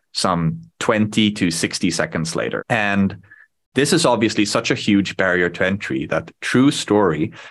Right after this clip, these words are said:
we managed to, for the first two, three months of us pitching, never come across a person that had finished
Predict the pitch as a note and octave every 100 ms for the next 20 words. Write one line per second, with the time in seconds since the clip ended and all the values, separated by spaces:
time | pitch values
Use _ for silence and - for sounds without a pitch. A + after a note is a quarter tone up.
0 | - F2+ A#2+ D3 B2+ B2 A#2+ - F2 C#2
1 | D#2 A2 G2 - C3 D#3 - - C3 D3
2 | D3 - A#2+ B2 G#2 G#2 F2 E2 - G2+
3 | F2+ F2 - - F#2+ - B2 C#3+ D3+ -
4 | - - G2 G#2 A#2 D3 E3 E3 D#3+ C3
5 | B2 - A2+ A2 A#2+ - A2+ A2 - E2
6 | D#2+ F2+ D#2+ - - - A#2 B2+ C#3 -